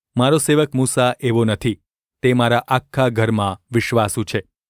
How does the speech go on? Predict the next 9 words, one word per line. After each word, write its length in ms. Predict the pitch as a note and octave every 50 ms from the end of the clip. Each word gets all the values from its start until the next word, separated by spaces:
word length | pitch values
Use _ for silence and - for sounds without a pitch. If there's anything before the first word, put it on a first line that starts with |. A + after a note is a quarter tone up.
| _ _ _ _ _ _ _ _ _ _ -
હું 120 | C#3 C#3
મૂસા 340 | C#3+ D3 C#3+ - - D3+ D3
સાથે 380 | C#3 - A#2+ A#2 - C3 B2
તો 220 | A2 - B2+ A#2+ A#2
મુખોપમુખ 760 | A2+ A2+ A2 - - B2 A#2 - - A2+ A2+ G#2+ - - A#2+
બોલીશ, 420 | A2+ G#2+ G#2 G#2+ F#2 - - _ _ _ _ _ _ _ _ -
મર્મો 380 | A#2 B2 B2 B2+ B2 B2 A2+
વડે 240 | G2+ G#2+ G#2+ G#2+ G#2+
નહીં. 300 | G#2 G#2 G2 A#2+ G#2